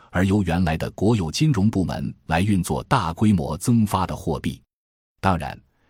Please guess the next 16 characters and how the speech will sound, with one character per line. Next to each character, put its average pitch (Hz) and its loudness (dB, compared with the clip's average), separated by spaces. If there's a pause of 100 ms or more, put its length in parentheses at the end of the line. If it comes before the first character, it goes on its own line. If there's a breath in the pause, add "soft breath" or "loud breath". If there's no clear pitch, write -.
(120)
这 185 4
个 104 2
运 127 4
作 95 0
的 85 -6
过 92 -2
程 - -8 (380)
开 113 0
始 95 2
因 104 4
为 90 2
政 110 2
府 98 -2
短 76 -4
期 - 2
内 85 0